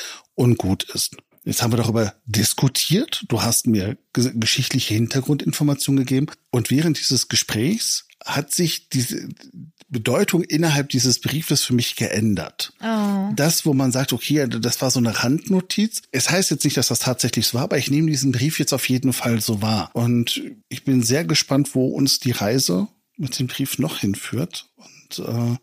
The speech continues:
Speaker 1: ja, bin, bin sehr gespannt.
Speaker 2: Also das freut mich sehr, weil für mich ist das ja alles immer total logisch. Also mit dieser Brille gehe ich ja grundsätzlich durch die Welt.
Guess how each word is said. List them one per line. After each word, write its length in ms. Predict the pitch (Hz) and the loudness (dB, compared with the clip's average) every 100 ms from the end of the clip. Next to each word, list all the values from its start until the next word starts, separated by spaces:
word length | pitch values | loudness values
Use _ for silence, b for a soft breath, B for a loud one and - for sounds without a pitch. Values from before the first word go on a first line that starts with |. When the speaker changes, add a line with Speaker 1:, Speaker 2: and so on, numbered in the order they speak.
| - | -2
Speaker 1:
ja, 180 | 185 131 | -2 -2
bin, 240 | - 127 131 - | 2 2 2 0
bin 120 | 127 | 2
sehr 140 | 110 | 2
gespannt. 540 | 139 175 - 185 120 - _ b b - | 2 0 2 2 0 -8 _ b b -4
Speaker 2:
Also 140 | 233 | 0
das 180 | 240 277 | 2 0
freut 420 | - 269 294 - | 2 2 2 2
mich 160 | 262 - | 0 2
sehr, 260 | 233 262 | 2 2
weil 160 | 208 202 | 2 0
für 160 | - 220 | 2 0
mich 180 | 247 | 2
ist 180 | 285 - | 0 -2
das 180 | 254 - | -2 0
ja 120 | 247 | -2
alles 240 | 220 240 247 | 0 -2 0
immer 240 | 254 247 - _ | -2 -2 -8 _
total 360 | - 196 220 226 | -12 -6 -2 0
logisch. 560 | 233 302 202 175 175 - _ | 2 0 0 0 -2 -4 _
Also 200 | - 214 | -2 0
mit 220 | 208 220 220 | 2 0 0
dieser 180 | 247 | 0
Brille 380 | 226 220 285 277 | 0 2 2 2
gehe 160 | 196 240 | 2 -2
ich 120 | - | 0
ja 80 | 196 | -2
grundsätzlich 760 | - 240 247 208 208 202 196 | 0 0 2 0 -2 -6 -6
durch 240 | - 196 - | -6 -6 -6
die 140 | 185 | -2
Welt. 400 | 208 196 180 - | 2 2 0 -6